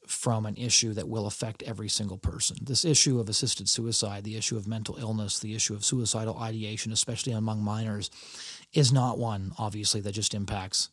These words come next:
Christian families or religious families or families who simply oppose suicide for other ethical reasons. These are things that affect literally everybody. These are things that affect every home. And these are things that are going to result in horror stories that will make the ones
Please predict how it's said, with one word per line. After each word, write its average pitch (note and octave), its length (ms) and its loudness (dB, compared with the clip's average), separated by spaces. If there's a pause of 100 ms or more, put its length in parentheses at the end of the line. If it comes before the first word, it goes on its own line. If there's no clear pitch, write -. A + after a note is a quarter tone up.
Christian G#2+ 380 2
families G2+ 440 -4
or G2+ 120 -2
religious G2 420 -2
families F#2+ 480 -6 (540)
or A#2 100 6
families G#2+ 400 -2
who A#2 80 0
simply A2 320 0
oppose G#2 320 -2
suicide G#2+ 480 0
for A2 100 -2
other G#2 160 -2
ethical A2 300 -8
reasons. A#2 480 -2 (640)
These C#3 200 8
are A#2+ 140 2
things A#2 380 -2
that G#2+ 200 -4
affect - 440 -6 (200)
literally A#2 680 0
everybody. A#2 640 -4 (360)
These B2+ 220 4
are A2+ 140 2
things A#2 380 -2
that G#2 100 0
affect G#2 420 -6 (100)
every A#2+ 360 0
home. G2 400 -4 (600)
And A#2+ 280 2
these C3 200 2
are A#2+ 120 0
things A2+ 460 -2
that A2 140 -2
are G#2 140 -6
going A#2 380 0
to A2+ 100 -2
result G#2 480 0
in G#2+ 80 0
horror A#2+ 400 -2
stories G#2 460 -4
that D#3+ 120 -6
will A2+ 140 -2
make C3 240 2
the C#3 100 2
ones A2+ 460 4